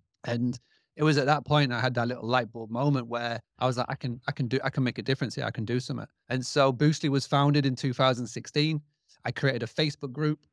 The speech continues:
called The Hospitality Community that's still around to this day. And I set a goal to, to help hosts. And this is what I've been doing for the last six years now.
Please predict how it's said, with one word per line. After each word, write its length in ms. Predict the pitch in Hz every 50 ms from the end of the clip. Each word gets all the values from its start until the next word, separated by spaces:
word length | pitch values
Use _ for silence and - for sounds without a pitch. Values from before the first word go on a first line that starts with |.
| _ _
called 360 | - 123 123 120 120 117 117 - -
The 120 | 135 120
Hospitality 640 | 117 131 - - 135 - - 131 127 120 110 117 110
Community 560 | - - 127 120 127 143 147 151 170 160 139
that's 220 | 120 120 107 -
still 300 | - - - 131 127 127
around 340 | 120 120 117 117 120 120 123
to 80 | - 120
this 160 | 113 - -
day. 300 | - 123 127 131 139 135 - _ _ -
And 380 | 131 127 127 131 127 123 - - _ _ -
I 60 | 131
set 240 | 135 - 180 160 131
a 60 | 127
goal 380 | 123 151 147 156 180 196 185 - _
to, 180 | - - 131 117
to 140 | - - 127
help 260 | 113 139 135 123 -
hosts. 380 | - 151 151 117 - - - -
And 160 | 113 117 117
this 140 | 123 - -
is 80 | 127
what 120 | 127 127 123
I've 80 | 120
been 160 | - 127 123 123
doing 160 | 131 127 120
for 80 | 123
the 60 | 117 117
last 240 | 120 113 110 -
six 260 | - 131 127 - - -
years 240 | 123 123 131 127
now. 260 | 139 139 135 143 147